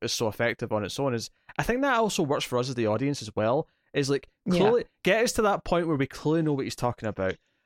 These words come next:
Speaker 1: But if he never actually says those words, we never actually go, "Oh, this sounds silly now."
Speaker 2: Yeah.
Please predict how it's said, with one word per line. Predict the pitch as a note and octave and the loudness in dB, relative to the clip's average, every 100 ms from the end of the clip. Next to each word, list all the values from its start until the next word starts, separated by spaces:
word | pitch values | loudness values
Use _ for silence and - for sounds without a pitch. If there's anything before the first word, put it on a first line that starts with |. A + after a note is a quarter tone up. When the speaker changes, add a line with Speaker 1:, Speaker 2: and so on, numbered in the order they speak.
| _ | _
Speaker 1:
But | C#3+ - | -2 -2
if | C#3 | -2
he | D3+ | 0
never | D#3+ F#3 F#3+ | 0 2 2
actually | F#3 - | 0 -2
says | C#3 C#3+ C3+ B2+ | -2 0 0 0
those | A#2+ G#2+ | -2 0
words, | A2+ G#2+ G2+ | 0 -2 0
we | B2+ | -2
never | B2+ D3 E3 | 0 0 2
actually | D3+ D3+ - B2+ | 0 0 -2 -4
go, | - A#2 A#2 | 0 0 2
"Oh, | A#2+ | 0
this | C3 | 0
sounds | - A#2+ | 0 0
silly | - B2 A2 | 0 0 0
now." | G2 F2+ F2+ _ _ _ _ _ _ _ - | -2 -4 -6 _ _ _ _ _ _ _ -4
Speaker 2:
Yeah. | F3 D3+ | -2 -2